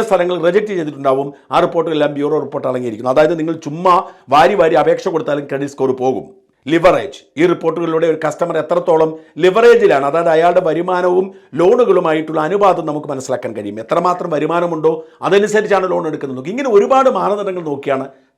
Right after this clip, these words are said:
ക്രെഡിറ്റ് സ്കോർ നിശ്ചയിക്കുന്നത്. ഇപ്പോൾ കൃത്യമായ ലോൺ അടച്ചാൽ ക്രെഡിറ്റ് സ്കോർ ഉയർന്നെന്ന് വരാം. എന്നാൽ ബാക്ക്ഗ്രൗണ്ട് ഹിസ്റ്ററി നോക്കും. പണ്ട് ലോൺ എടുത്തിട്ട് അടയ്ക്കാതിരുന്നിട്ടുണ്ടോ? അങ്ങനെയെങ്കിൽ തീർച്ചയായും ക്രെഡിറ്റ് സ്കോർ പോകും. മൊറട്ടോറിയം സ്വീകരിച്ചിട്ടുണ്ടോ? ക്രെഡിറ്റ് സ്കോർ പോകും. കാരണം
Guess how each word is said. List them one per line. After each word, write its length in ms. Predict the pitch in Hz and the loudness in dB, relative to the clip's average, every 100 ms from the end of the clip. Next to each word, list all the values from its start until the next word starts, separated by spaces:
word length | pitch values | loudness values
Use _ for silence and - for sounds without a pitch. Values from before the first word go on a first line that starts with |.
| 135 | -6
ക്രെഡിറ്റ് 320 | 143 156 - | -4 -4 -8
സ്കോർ 240 | - 127 131 - | -8 -6 -6 -10
നിശ്ചയിക്കുന്നത്. 580 | 117 107 101 98 92 95 - _ - | -14 -14 -16 -16 -16 -18 -18 _ -14
ഇപ്പോൾ 180 | 131 151 147 147 - | -4 -2 -2 -8 -14
കൃത്യമായ 320 | 131 165 156 147 | -4 -2 0 -2
ലോൺ 120 | 160 | -2
അടച്ചാൽ 240 | 147 147 143 139 | -4 -2 -4 -4
ക്രെഡിറ്റ് 240 | 143 147 | -8 -8
സ്കോർ 160 | 143 139 | -6 -6
ഉയർന്നെന്ന് 340 | 139 143 143 131 | -4 -4 -4 -2
വരാം. 180 | 113 87 - _ _ - | -4 -6 -16 _ _ -10
എന്നാൽ 200 | 156 165 160 139 131 | -2 -2 -4 -8 0
ബാക്ക്ഗ്രൗണ്ട് 540 | 170 220 202 214 180 143 | 2 2 2 0 0 -6
ഹിസ്റ്ററി 260 | 143 123 104 | -10 -14 -16
നോക്കും. 260 | 87 92 87 _ - | -16 -18 -20 _ -2
പണ്ട് 320 | 170 233 254 170 - - | 0 2 4 2 2 0
ലോൺ 120 | 156 147 | 0 -2
എടുത്തിട്ട് 240 | 147 139 | -4 -8
അടയ്ക്കാതിരുന്നിട്ടുണ്ടോ? 680 | 135 139 135 131 123 123 120 104 - _ _ _ _ 113 | -6 -4 -2 -4 -6 -4 -2 -4 -8 _ _ _ _ -8
അങ്ങനെയെങ്കിൽ 480 | 147 170 135 135 127 95 _ _ - | -2 0 0 -2 -4 -6 _ _ -8
തീർച്ചയായും 400 | 143 160 - 147 139 | -6 -4 -2 -2 -2
ക്രെഡിറ്റ് 240 | 139 143 | -6 -6
സ്കോർ 140 | 151 143 | -6 -4
പോകും. 140 | 127 123 | -4 -4
മൊറട്ടോറിയം 500 | 147 175 170 160 147 131 | 0 0 -2 -6 -6 -8
സ്വീകരിച്ചിട്ടുണ്ടോ? 600 | 135 135 139 131 135 127 - - - | -8 -8 -10 -8 -2 -2 -4 -20 -6
ക്രെഡിറ്റ് 260 | 160 170 151 | -2 -2 -4
സ്കോർ 160 | 170 156 135 | -4 -2 -2
പോകും. 240 | 139 92 73 _ _ _ _ - | -2 -4 -10 _ _ _ _ -2
കാരണം 260 | 185 214 | 0 0